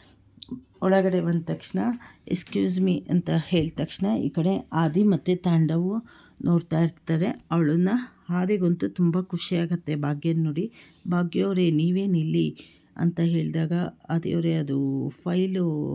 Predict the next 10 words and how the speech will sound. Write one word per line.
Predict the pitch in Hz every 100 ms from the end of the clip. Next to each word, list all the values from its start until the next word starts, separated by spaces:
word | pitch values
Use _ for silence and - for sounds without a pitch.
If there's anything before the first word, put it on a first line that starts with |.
| 147 147 - - - _ _ - _
ಇಡೀರಿ" | 180 180 143 156
ಅಂತ | 156 156
ಹೇಳ್ಕೊಡ್ತಾರೆ. | 165 165 139 131 - 143 139 180 285 - _ -
ಈ |
ಕಡೆ | 185 190 196
ತಾಂಡವಂತೂ | - 170 165 185 175 165 185 208
ಅವಳನ್ನ | 170 170 175 190
ಕೋಪದಿಂದ | 160 156 170 160 165 190
ನೋಡ್ತಾ | 180 - - 160
ಇರ್ತಾನೆ. | 143 - _ - _ _ - 143